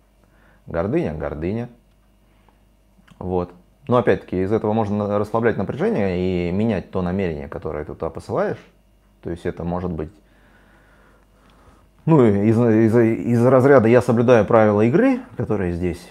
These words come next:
есть, но не злоупотребляю. Ну, мы здесь проявлены через, э, тела, эги, и вот. И я, например, не выбираю жизнь, э, монаха безымянного там в пещере в Индии.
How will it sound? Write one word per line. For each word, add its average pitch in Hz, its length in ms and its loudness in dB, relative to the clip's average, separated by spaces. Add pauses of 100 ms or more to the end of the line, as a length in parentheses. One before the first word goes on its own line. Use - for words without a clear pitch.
есть, 92 500 -4 (500)
но 285 160 -4
не 185 100 0
злоупотребляю. 87 760 -2 (1300)
Ну, 104 160 -6
мы 117 180 -4
здесь 131 200 -2
проявлены 123 580 2
через, 107 340 -2
э, 95 400 -2
тела, 165 380 0
эги, 113 440 -4
и 98 400 -8 (140)
вот. 82 240 -14 (140)
И 101 120 -4
я, 98 160 0
например, 98 360 -4
не 101 120 -2
выбираю 113 460 0
жизнь, 92 440 -4
э, 78 580 -12
монаха 90 800 -6 (480)
безымянного 85 880 -4
там - 260 -14
в - 120 -20
пещере 76 500 -8 (140)
в 78 120 -12
Индии. 71 360 -12